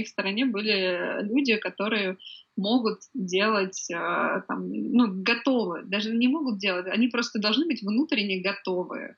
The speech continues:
и, э, ну, к тому, чтобы делать что-то, э, такое out of the box, да, э, и тогда как бы с ними действительно интересно работать, и тогда все в выигрыше.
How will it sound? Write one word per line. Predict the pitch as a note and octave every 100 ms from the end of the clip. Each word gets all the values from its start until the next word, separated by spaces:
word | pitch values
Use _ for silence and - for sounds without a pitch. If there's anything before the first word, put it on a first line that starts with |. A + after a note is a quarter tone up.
| -
и, | - G3 G3+ G3
э, | F#3+ F#3+ F#3 - G3 F#3+ G3 F#3+ F#3
ну, | A3+
к | G3+
тому, | G#3 G#3
чтобы | C4 - G3 F#3+
делать | F3+ G#3 G#3+
что-то, | - - G3 G3 F#3 - - - _
э, | - F3+ F3+ F3+ F3+ F3+
такое | F#3 - F#3+ E3+
out | G3 F#3+
of | F#3+ F#3
the | F#3
box, | F#3+ C#4 - -
да, | F#3 F#3+ G#3+ G#3
э, | - F#3 F#3 F#3 F#3
и | F3+ F#3+ F#3+
тогда | F#3 F3+ F#3+ A#3+
как | G#3
бы | F3+
с | F#3
ними | G3 G#3+ G#3+ G#3+
действительно | F#3 - A3+ G#3+
интересно | F#3 F3+ F#3+ G3+ G3+
работать, | F#3 F3+ B3 D4 A3+
и | G3
тогда | F3+ F3 G#3
все | A3 - G3
в | F#3+
выигрыше. | F3+ E3+ E3+ F3+ -